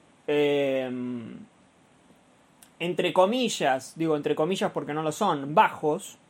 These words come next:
¿no? Dijimos acción, dijimos comedia, dijimos terror, ¿no? Dijimos,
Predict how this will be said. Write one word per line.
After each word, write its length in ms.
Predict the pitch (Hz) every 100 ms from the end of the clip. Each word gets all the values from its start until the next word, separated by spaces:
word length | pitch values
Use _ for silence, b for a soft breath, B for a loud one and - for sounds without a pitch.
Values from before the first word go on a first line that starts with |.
| _ _ -
¿no? 300 | 156 226 277 _ _ _ _ - -
Dijimos 340 | 131 175 156
acción, 380 | 160 - 240 180
dijimos 300 | 139 175 160
comedia, 720 | 160 185 214 175 143 127 117 _ _
dijimos 340 | 147 143 160 151
terror, 560 | 165 190 214 160 123 123 _ _ _ _ -
¿no? 280 | 147 196 190
Dijimos, 760 | 156 175 180 175 160 151 -